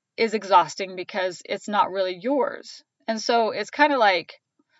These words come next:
when you watch someone's kids who are not your own. When you are tending your own children, can we even say that being a mother is tending your own children? When you're mothering your own children,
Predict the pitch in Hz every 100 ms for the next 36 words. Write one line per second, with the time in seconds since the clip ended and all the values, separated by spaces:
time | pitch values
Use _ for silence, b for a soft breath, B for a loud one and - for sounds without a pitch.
0 | _ 220 220 214 202 196 190 - 170 185
1 | 196 190 - - - - - 214 202 202
2 | 185 - - 196 175 160 - 190 185 170
3 | 160 170 - - 160 - - _ _ 202
4 | 202 214 190 196 185 185 185 _ _ _
5 | _ _ _ _ - 277 294 294 208 180
6 | 196 220 - 180 170 170 202 - _ _
7 | - 202 185 196 202 185 - 190 180 185
8 | 190 185 185 175 170 180 170 - 185 175
9 | 175 170 165 - 175 180 208 B B B
10 | 233 247 240 240 302 339 302 226 208 269
11 | 302 220 214 - 214 190 190 190